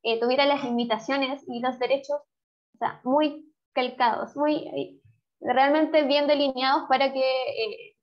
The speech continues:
todos los proyectos de ley se, se ajusten realmente, sino, no, que no se sigan aprobando proyectos medioambientales que,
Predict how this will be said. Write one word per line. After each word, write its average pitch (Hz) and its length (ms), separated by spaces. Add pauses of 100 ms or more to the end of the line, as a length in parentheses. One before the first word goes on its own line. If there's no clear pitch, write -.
todos 285 220
los 294 140
proyectos 240 480
de 269 100
ley 294 360 (420)
se, 233 420
se - 100
ajusten 240 640
realmente, 240 720 (400)
sino, 247 320
no, 226 320
que 233 80
no 233 120
se 285 120
sigan 277 260
aprobando 262 680
proyectos 240 480 (260)
medioambientales 233 840
que, 220 300